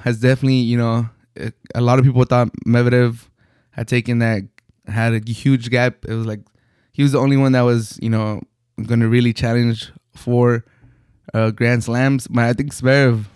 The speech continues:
Zverev is right there. He's right there. He's knocking on the door. He should have won the twenty twenty U S Open, which he kinda choked away, or he choked away. But I think in twenty twenty-one, he should be one of the favorites.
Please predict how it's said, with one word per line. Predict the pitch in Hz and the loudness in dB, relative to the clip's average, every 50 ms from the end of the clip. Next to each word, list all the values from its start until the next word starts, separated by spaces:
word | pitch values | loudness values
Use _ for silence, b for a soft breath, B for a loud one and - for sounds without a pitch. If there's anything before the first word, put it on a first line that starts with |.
| _ - | _ -14
Zverev | 113 107 123 135 135 131 | -8 -2 0 2 2 2
is | 120 110 110 | 2 2 0
right | 117 113 113 | 0 -2 0
there. | - 113 107 98 | 0 -2 -2 -2
He's | 95 90 90 110 107 107 | -4 -6 -6 -6 -4 -2
right | 113 113 113 110 - | -2 -2 -2 -2 0
there. | 120 117 113 | 0 0 2
He's | 113 110 107 - | 0 -2 -4 -4
knocking | 113 113 110 107 - 117 113 | -2 -2 -2 -2 -2 -2 -2
on | 113 113 | -2 -2
the | 110 | -2
door. | 107 110 113 113 113 113 110 113 b b b b b b | -4 -4 -2 -2 -2 -2 -4 -6 b b b b b b
He | b - 123 | b -12 -12
should | 110 - 135 127 | -6 -4 -2 0
have | 127 131 127 | 0 0 -2
won | 123 120 123 120 123 120 120 120 - _ _ _ _ _ _ _ - | -2 -4 -4 -4 -4 -4 -6 -8 -12 _ _ _ _ _ _ _ -10
the | 123 | -10
twenty | 113 - 135 127 127 117 | -6 -2 -2 0 0 0
twenty | - 131 127 123 123 | -2 -2 -2 0 0
U | 120 123 120 | 2 2 2
S | 120 - - | 0 0 0
Open, | 120 120 110 - 123 123 120 120 113 - - - - | -2 -2 0 0 0 0 0 -2 -4 -6 -8 -18 -8
which | - 120 110 - | -6 -6 -6 -4
he | - 120 110 | -6 -8 -4
kinda | - 127 123 117 113 | -2 -2 -2 -2 -2
choked | - 123 117 - | -2 -4 -4 -2
away, | 117 117 117 117 117 117 | 0 0 2 2 2 2
or | 117 113 | 0 0
he | 110 110 110 117 | 0 0 -2 -4
choked | 107 - - 123 120 - | -4 -2 0 0 0 0
away. | 110 110 113 113 113 113 b b b b b b b b b b b _ | -2 -2 0 0 -2 -4 b b b b b b b b b b b _
But | 139 107 117 117 - - | -6 -2 -2 -2 0 -2
I | 110 | -2
think | 110 131 123 120 | -4 -4 -2 -2
in | 117 | -6
twenty | 107 - - 127 123 | -6 -2 -2 0 0
twenty-one, | 117 - - 123 120 113 117 117 113 113 113 | 0 -2 -2 -2 -2 0 0 0 0 0 0
he | 117 110 | -2 -2
should | - - 127 117 110 | -2 -2 -2 -2 0
be | 117 117 | -2 -2
one | 110 113 113 113 | 0 0 0 0
of | 110 | 0
the | 104 | -2
favorites. | - - 110 110 110 113 113 107 - - | -2 -2 -4 -2 0 -2 -2 -4 -6 -18